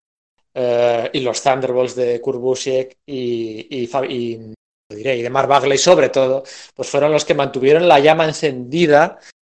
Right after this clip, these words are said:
eh, en la Tierra tradicional, ¿no? Del universo Marvel, ¿no? Los que mantuvieron un poquito, mm,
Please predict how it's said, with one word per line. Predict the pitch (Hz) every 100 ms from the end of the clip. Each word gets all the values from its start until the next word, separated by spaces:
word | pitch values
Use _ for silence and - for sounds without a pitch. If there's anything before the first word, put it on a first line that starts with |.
| _ _ -
eh, | 135 131 127 127 120 120 120
en | 131
la | 123 117
Tierra | 156 160 143 143 135 131 127 123 120 120 120 117 117 117 120 123
tradicional, | 131 123 120 123 175 147
¿no? | 147 220
Del | 131
universo | 117 120 135 135
Marvel, | 120 135 110 104
¿no? | 151
Los | 131 -
que | 123
mantuvieron | 117 110 120 139 151 156
un |
poquito, | 143 139 151 156 170 175 180 - - _ _ _ _ _
mm, | 143 127 127 127 123